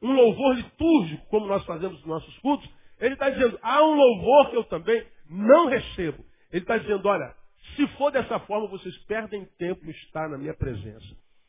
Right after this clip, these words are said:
O que Deus tá falando aqui é o seguinte, olha, é possível que a gente esteja na presença de Deus e percamos tempo na nossa vida. Preguei aqui há bem pouco tempo atrás, falando sobre Davi,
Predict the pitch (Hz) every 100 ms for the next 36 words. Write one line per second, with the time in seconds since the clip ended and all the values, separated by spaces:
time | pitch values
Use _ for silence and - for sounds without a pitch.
0 | _ _ _ _ _ _ _ - 160 -
1 | 202 208 196 180 208 - 160 175 170 151
2 | 156 160 - 170 151 143 143 - 151 135
3 | 139 135 117 151 - 156 151 120 117 107
4 | _ _ _ _ _ _ - 127 127 -
5 | 131 131 - - 147 131 117 113 110 110
6 | 98 101 - _ _ _ _ _ _ _
7 | _ _ _ _ _ _ _ _ _ 160
8 | 180 196 214 196 190 190 - 196 180 165
9 | 185 190 - 180 185 185 120 185 160 147
10 | 151 220 196